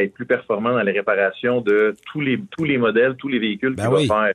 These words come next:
Speaker 2: Puis c'est pas
Speaker 1: Avec
Speaker 2: rien que
Speaker 1: les
Speaker 2: ça, c'est que ça va aussi assurer l'avenir des, des ateliers, parce que, veut, veut pas, à un moment donné, il va rester, euh, dix pour cent de véhicules à combustion à réparer, puis l'autre quatre-vingt-dix pour cent, ça va être de l'électrique, là.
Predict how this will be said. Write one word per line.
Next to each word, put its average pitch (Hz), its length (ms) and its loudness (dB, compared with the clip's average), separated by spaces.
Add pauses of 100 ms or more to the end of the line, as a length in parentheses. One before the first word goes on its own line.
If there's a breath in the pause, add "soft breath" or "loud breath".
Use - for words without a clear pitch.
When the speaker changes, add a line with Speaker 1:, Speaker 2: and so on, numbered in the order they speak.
(320 soft breath)
Speaker 2:
Puis - 100 -8
c'est - 100 -2
pas 170 100 2
Speaker 1:
Avec 156 80 4
Speaker 2:
rien 139 80 0
que 123 60 -2
Speaker 1:
les - 40 2
Speaker 2:
ça, 202 240 2
c'est - 180 0
que - 60 -4
ça 143 140 2
va 139 80 0
aussi 160 260 2
assurer 165 560 2
l'avenir 147 540 2
des, 113 200 0
des 107 240 -2
ateliers, 117 600 -2
parce - 220 -4
que, - 80 -2
veut, 110 420 0
veut 120 200 0
pas, 180 380 -2
à 120 80 -2
un 113 100 0
moment 127 320 0
donné, 113 320 0
il 151 120 2
va 110 120 -2
rester, 127 640 -2
euh, 98 160 -4
dix 127 280 0
pour - 180 -6
cent 170 260 0
de 151 60 -4
véhicules 123 500 -2
à 98 380 -4
combustion 120 720 -2
à 123 60 0
réparer, 113 580 -4
puis 104 120 -10
l'autre 127 240 -2
quatre-vingt-dix 107 600 -2
pour - 160 -10
cent, 156 200 -2
ça 120 140 -4
va 104 100 -4
être 104 80 -8
de 101 60 -8
l'électrique, 104 560 -6
là. 104 100 -10